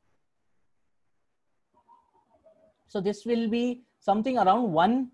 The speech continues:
forty minutes. One forty minutes. So one forty minutes, I can write it as sixty plus sixty plus twenty minutes.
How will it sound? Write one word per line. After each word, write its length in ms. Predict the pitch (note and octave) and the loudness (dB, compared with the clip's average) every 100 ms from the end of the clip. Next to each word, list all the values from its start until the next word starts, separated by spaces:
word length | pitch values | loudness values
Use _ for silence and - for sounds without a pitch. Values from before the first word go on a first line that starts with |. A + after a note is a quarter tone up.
| _ _ _ _ _ _ | _ _ _ _ _ _
forty 640 | - F#3+ G3 - - C4 G#3+ | 0 2 2 0 -6 -2 -2
minutes. 480 | D3 A#2 A#2 - _ _ _ _ _ _ _ _ _ _ - | -4 -8 -12 -20 _ _ _ _ _ _ _ _ _ _ -4
One 300 | E3 A3+ A#3+ | 0 0 -4
forty 460 | - D#3+ D3+ F#3 | -2 -2 -2 -6
minutes. 460 | C#3+ C3 A#2+ - _ _ _ _ _ _ _ _ _ _ _ _ _ _ | -6 -8 -12 -16 _ _ _ _ _ _ _ _ _ _ _ _ _ _
So 100 | - | -4
one 260 | F#3 G3+ B3+ | 2 2 2
forty 320 | B3 A3+ C4+ | 2 0 0
minutes, 380 | B3+ G#3+ F#3+ - F3 | 0 0 -2 -2 -2
I 80 | |
can 220 | F3 G#3 F3 | 0 0 2
write 260 | F3 G3 | 2 2
it 140 | G#3+ F3+ | 0 2
as 320 | D#3 C4+ - _ _ _ _ _ | 2 2 -4 _ _ _ _ _
sixty 840 | - - G3+ G3 - - A3+ G3+ A#3+ _ _ _ _ _ - | -20 -10 -10 -10 -10 -4 -2 -4 -8 _ _ _ _ _ -4
plus 400 | G3+ A#3+ B3+ - | 4 4 4 -8
sixty 800 | - G#3+ - - A#3 G3+ E3 A3 _ _ _ _ _ _ - | -12 -12 -14 -10 -4 -2 -4 -8 _ _ _ _ _ _ -6
plus 400 | G#3 A3+ C4 - | 2 2 2 -4
twenty 400 | - F3 F#3 A#3 | -6 -4 -2 -2
minutes. 400 | A3 A3 - - | -2 -2 -8 -16